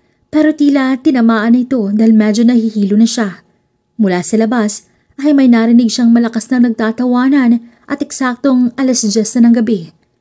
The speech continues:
Kung tutuusin, kung hindi lang pinsan ni Gabriel si Sofia, malamang naghihinala nito sa kanya. Pero ayaw niyang maging masama sa paningin ng asawa at pinsan nito. "Ka-, Catherine!" Gulat na saan ni Gabriel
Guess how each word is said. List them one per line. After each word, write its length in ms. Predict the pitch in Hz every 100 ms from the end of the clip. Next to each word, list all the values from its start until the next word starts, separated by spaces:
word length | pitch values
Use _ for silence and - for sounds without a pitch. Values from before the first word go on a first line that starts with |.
| _ _ _ _ _
Kung 220 | - 220 214
tutuusin, 800 | 208 208 240 - 285 220 220 - _ _
kung 220 | 302 240
hindi 240 | 247 220 214
lang 240 | 208 226
pinsan 420 | - 247 247 302
ni 80 | 240
Gabriel 320 | 208 202 190
si 140 | 196 233
Sofia, 680 | 240 240 240 220 220 220 _ _ _ -
malamang 720 | 202 196 226 262 220 240 240 _ _ _ -
naghihinala 800 | 302 247 254 233 269 247 254 247
nito 160 | 247
sa 160 | 240 240
kanya. 480 | 262 254 226 - _ _ _ _ _
Pero 240 | 262 214
ayaw 240 | 180 196 208
niyang 240 | 208 208
maging 160 | 202 208
masama 320 | 202 208 196 196
sa 80 |
paningin 340 | 226 226 208 196
ng 60 |
asawa 400 | 208 - 208 226
at 80 | 226
pinsan 320 | 226 220 247
nito. 320 | 233 247 214 - _ _ _ _ _ _ -
"Ka-, 160 | - - _ _ _ -
Catherine!" 560 | 214 185 269 254 165 - _ _ _ _ _ _
Gulat 400 | 233 196 185 175
na 80 | 196
saan 240 | - 190
ni 80 | 190
Gabriel 520 | 220 208 254 214 220